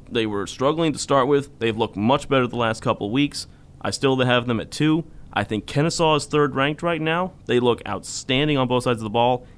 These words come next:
Eastern Washington is having a bounce-back season in a big, big way. And I still think South Dakota State is in that top five because, oh, they lost the game. Yeah, but when Alabama loses to number four Auburn, they don't drop from one to sixteen. They drop from one to five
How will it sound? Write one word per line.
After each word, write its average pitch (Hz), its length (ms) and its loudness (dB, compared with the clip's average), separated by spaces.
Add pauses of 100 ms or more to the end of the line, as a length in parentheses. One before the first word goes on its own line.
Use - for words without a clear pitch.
(120)
Eastern 120 340 0
Washington 135 560 0
is 110 100 -2
having 107 240 0
a 101 60 -4
bounce-back 135 880 0
season 131 340 0
in 113 160 0
a 98 60 0
big, 135 320 0
big 139 180 0
way. 123 400 0 (300)
And 117 100 2
I 143 60 4
still 208 260 0
think 208 160 -2
South 185 180 2
Dakota 185 240 -2
State 165 280 -2
is 160 100 -6
in 214 160 0
that 120 180 -2
top - 240 -2
five 95 300 -2
because, 123 460 0 (420)
oh, 151 180 4
they 123 120 0
lost 131 260 0
the 135 60 -6
game. 139 260 -2 (200)
Yeah, 147 180 2
but 117 120 0
when 113 160 0
Alabama 127 480 2
loses 120 300 -2
to - 160 -10
number 117 220 -2
four 123 260 -2
Auburn, 101 520 0 (300)
they 131 100 2
don't 131 200 2
drop 131 280 2
from 110 220 -2
one 120 240 4
to 107 80 -2
sixteen. 117 640 -4
They 104 100 -2
drop 104 200 -2
from 110 160 -4
one 110 200 0
to 101 80 -6
five - 500 -8